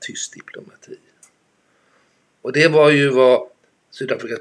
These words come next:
förre presidenten Mbeki ägnade sig åt gentemot Mugabe i början av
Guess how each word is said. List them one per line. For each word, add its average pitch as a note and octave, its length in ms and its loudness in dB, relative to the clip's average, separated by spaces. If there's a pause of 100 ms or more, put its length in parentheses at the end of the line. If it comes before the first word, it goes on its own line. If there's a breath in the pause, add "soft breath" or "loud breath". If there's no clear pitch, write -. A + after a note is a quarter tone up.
förre B2 200 -4
presidenten A2 580 -8
Mbeki G#2+ 380 -6
ägnade A2 360 -8
sig G2+ 300 -8
åt F#2 220 -10 (180)
gentemot G2+ 600 -16
Mugabe F#2+ 440 -10
i - 40 -20
början G2 360 -14
av - 60 -20